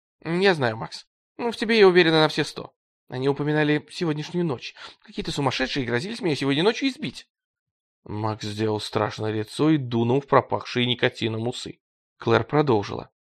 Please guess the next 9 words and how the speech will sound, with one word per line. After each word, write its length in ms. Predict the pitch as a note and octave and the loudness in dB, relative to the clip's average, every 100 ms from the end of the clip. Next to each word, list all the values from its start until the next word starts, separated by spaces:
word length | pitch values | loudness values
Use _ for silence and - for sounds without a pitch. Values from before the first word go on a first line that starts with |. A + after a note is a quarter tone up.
| _ - | _ -4
«М, 300 | D3 C#3 C3+ | 0 2 4
поэтому, 560 | D3 D#3+ G#3+ D3+ C3+ | 8 10 10 8 4
если 360 | A#2+ B2 - B2 | 2 0 0 -4
кто-то 520 | - - - A#3 D#3 | -4 -10 2 4 4
даже 220 | A#2+ B2+ | 2 2
из 100 | C#3+ | 2
знакомых 400 | C3 F#3 G#3+ C3+ | 4 6 6 6
захочет 400 | A#2+ - C#3 A#2 | 2 0 0 0
войти...» 640 | A2+ A#2 - - F4+ - | -2 -4 -4 -4 -2 -4